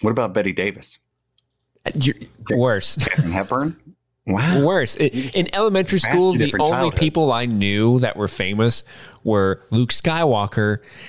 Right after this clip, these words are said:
Speaker 2: and Leia Organa. Not even the actors that played them. I, and, and then Kermit the Frog. Yeah, I knew those three famous people <laughs> in elementary school.
Speaker 1: Well,
Speaker 2: I was
Speaker 1: now I know, because of TikTok, I know a lot more Oscar trivia than I ever thought I would.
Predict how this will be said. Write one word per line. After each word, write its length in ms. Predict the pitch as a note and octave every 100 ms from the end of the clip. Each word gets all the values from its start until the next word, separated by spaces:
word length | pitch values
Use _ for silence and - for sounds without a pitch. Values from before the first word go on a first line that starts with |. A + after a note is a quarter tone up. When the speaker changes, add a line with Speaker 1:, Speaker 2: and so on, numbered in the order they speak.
| - - -
Speaker 2:
and 140 | - G#2+
Leia 320 | G#2+ B2+ C3+
Organa. 600 | G#2 A2 G2+ G#2+ G#2 F2 D#2
Not 220 | A2+ D#3
even 180 | F#3 F3+
the 160 | C#3+
actors 380 | A#2+ C3+ D#3 C#3
that 180 | B2+ -
played 300 | - C#3 B2
them. 200 | G2 F#2
I, 120 | F#2+
and, 200 | A#2 A#2
and 140 | C3+
then 80 | C3+
Kermit 300 | B2+ F#3+ G#3
the 80 | -
Frog. 380 | - C#3 F2+ F2
Yeah, 160 | B2 C3
I 80 | C3+
knew 160 | D#3
those 420 | F3 C#3 D#3 E3+ -
three 220 | D#3 D3
famous 360 | C3 B2+ A2+
people 580 | - G2 - - A#2+ _ _
<laughs> 100 | -
in 120 | A#2
elementary 480 | G#2 G2+ G2+ - A#2+
school. 400 | - - - _ _ _ _ - - - - - - - _ - - - - - - -
Speaker 1:
Well, 100 | -
Speaker 2:
I 100 | B2+
was 120 | D3+
Speaker 1:
now 180 | G#3+ A#3
I 100 | - C3+
know, 260 | B2 A#2+ G#2
because 300 | - A#2+ D#3+
of 120 | G3 C#3+
TikTok, 440 | B2 B2 F2+ E2+
I 160 | F#2+ G#2+
know 160 | G2+
a 40 | F2
lot 200 | F2 A2+
more 200 | G2+ F2+
Oscar 360 | E2 - E2
trivia 520 | - D#2+ C#2+ C#2+ C2+ -
than 140 | D2
I 120 | C#2
ever 180 | C#2+ C#2+
thought 220 | - D2
I 60 | C2+
would. 400 | B1+ B1 B1